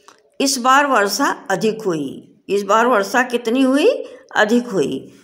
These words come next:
तो ये बहुत और अधिक दो शब्द परिमाणवाचक क्रिया विशेषण हैं। बच्चों, आज हम लोगों ने देखा अभिकारी शब्द किसे कहते हैं। जिन शब्दों में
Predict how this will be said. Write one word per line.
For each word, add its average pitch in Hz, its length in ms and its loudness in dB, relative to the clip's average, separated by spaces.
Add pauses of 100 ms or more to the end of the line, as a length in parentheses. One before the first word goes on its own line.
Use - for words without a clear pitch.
(180)
तो 277 60 -2
ये 285 140 2
बहुत 285 520 0
और 262 160 4
अधिक 233 360 0
दो 226 160 2
शब्द 226 600 0 (460)
परिमाणवाचक 202 960 2
क्रिया 196 240 0
विशेषण 147 580 -6
हैं। 175 500 -8 (320)
बच्चों, 277 540 0 (540)
आज 226 220 2
हम 220 100 0
लोगों 214 260 0
ने 233 140 0
देखा 220 640 2 (440)
अभिकारी 202 560 2
शब्द 233 280 -4
किसे 208 340 -4
कहते 233 400 0
हैं। 269 480 2 (460)
जिन 226 200 2
शब्दों 214 420 0
में 220 560 0